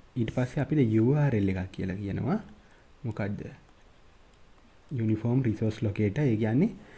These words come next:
යම්කිසි නිශ්චිත දෙයක් බලා ගන්න. ඒ කියන්නේ මේකෙන් යන්නේ Facebook සයිට් එකටනේ. ඊට පස්සේ මේකේ අගට මෙහෙම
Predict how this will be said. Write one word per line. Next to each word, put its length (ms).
යම්කිසි 440
නිශ්චිත 560
දෙයක් 300
බලා 300
ගන්න. 180
ඒ 60
කියන්නේ 300
මේකෙන් 420
යන්නේ 180
Facebook 420
සයිට් 360
එකටනේ. 400
ඊට 140
පස්සේ 300
මේකේ 300
අගට 220
මෙහෙම 320